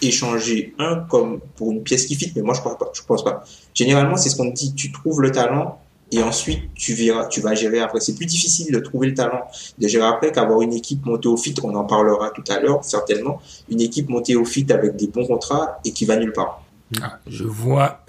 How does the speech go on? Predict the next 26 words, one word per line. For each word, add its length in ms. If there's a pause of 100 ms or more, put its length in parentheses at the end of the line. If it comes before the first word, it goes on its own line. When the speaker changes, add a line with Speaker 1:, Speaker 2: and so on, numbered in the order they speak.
(220)
Speaker 2:
<laughs> 300
je 120
vois 260
où 60
tu 160
veux, 180 (320)
où 80
tu 140
veux 80
nous 180
amener, 320 (320)
mais 220
je, 140
je 40
suis 140
assez 180
d'accord 220
avec 120
ça. 180
Je 200
lisais 320
ça 160
sur 160
Twitter, 260
je 80
crois. 220